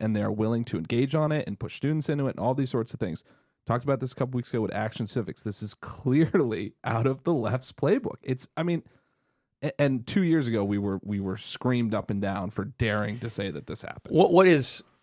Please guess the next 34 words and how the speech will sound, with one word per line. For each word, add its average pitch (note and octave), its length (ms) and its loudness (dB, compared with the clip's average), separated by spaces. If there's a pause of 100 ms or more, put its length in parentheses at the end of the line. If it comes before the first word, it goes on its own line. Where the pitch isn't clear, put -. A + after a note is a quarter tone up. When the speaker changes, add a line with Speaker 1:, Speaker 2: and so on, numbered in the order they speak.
(360)
Speaker 2:
I E3 80 2
guess, D#4 400 -2 (140)
I F3 80 0
guess C#4+ 220 -2
there's F#3+ 180 6
a D3+ 60 10
world C3+ 460 6
where A#2+ 280 8
you A#2+ 140 -2
could A#2 180 0
defend A#2 360 2
this G#2 240 -2
if G#2+ 140 -4
you A2 160 2
were G#2 360 4 (720)
sending C3+ 320 4
your A2+ 120 -2
student A2 320 0
to A2 80 2
a F#2 60 -2
private B2 380 2
school G2 520 -4 (920)
that A2+ 120 -4
chose G#2 520 2
to A2+ 100 -6
do G#2+ 180 2
this G2 400 -2
with - 200 2
the G#2 60 -2
parents' - 840 -2 (1300)
acquiescence. G#2 800 0 (220)
This A3+ 220 2
is G3 100 0
a, A2+ 160 0